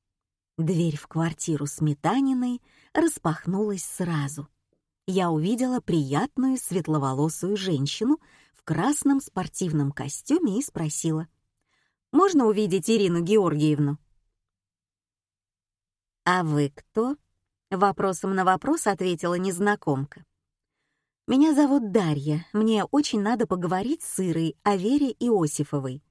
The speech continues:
ляпнула я первое, что пришло в голову. Блондинка отступила на шаг от порога и перекрестилась. «Вспомнили! Они умерли! Я больше ничего о них не знаю!»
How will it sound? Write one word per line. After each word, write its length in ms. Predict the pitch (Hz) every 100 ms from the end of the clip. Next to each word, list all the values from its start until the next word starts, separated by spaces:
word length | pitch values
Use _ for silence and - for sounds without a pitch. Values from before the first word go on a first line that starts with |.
| _ _ -
ляпнула 560 | 196 185 160 170 160 160
я 280 | 151 254 294
первое, 420 | 185 240 247 220
что 240 | 196 - 160
пришло 440 | 156 147 151 160
в 100 | 160
голову. 480 | 160 151 127 127 - _ _ _ _ _ _ _ 208
Блондинка 760 | 262 370 359 202 190 208 220
отступила 540 | 214 - 226 311 359
на 180 | 233 160
шаг 300 | 160 269 294
от 160 | 185 -
порога 480 | 147 135 135 160 262 _ _ _ -
и 140 | 208 226
перекрестилась. 1200 | - 220 220 - 214 - - 165 147 143 - - _ _ _ _ _ _ _ _ _ _ -
«Вспомнили! 1000 | - - 233 254 226 202 196 185 170 - _ _ _ -
Они 380 | 240 240 254 262
умерли! 680 | 269 285 262 196 180 147 - _ _ _
Я 260 | - 262 220
больше 320 | 220 226 247
ничего 440 | 233 226 208 175 196
о 100 | 233
них 240 | 220 -
не 160 | 254 277
знаю!» 460 | 254 214 165 302